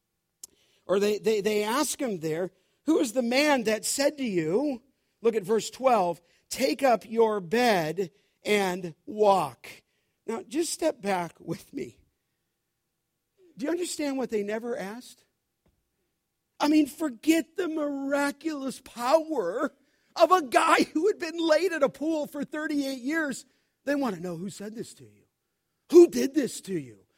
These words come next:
Not like, "Hey, brother, we rejoice with you. We've seen you there for thirty-eight years, and are you really the same guy?" No.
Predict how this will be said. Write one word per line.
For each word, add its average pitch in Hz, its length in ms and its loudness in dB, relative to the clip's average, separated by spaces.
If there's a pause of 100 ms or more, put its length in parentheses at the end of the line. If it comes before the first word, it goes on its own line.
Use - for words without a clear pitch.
(180)
Not 320 240 0
like, 254 160 2
"Hey, 285 160 -4
brother, 262 400 -2
we 302 160 0
rejoice 294 640 0
with 330 260 -4
you. 202 300 -4 (260)
We've 330 180 6
seen 370 320 2
you 320 120 4
there 240 200 2
for 247 160 -8
thirty-eight 311 600 0
years, 330 440 -2
and 208 120 -8 (380)
are 269 100 4
you 330 300 6
really 339 300 6
the 269 120 0
same 302 460 -2
guy?" 262 440 -2
No. 196 600 -4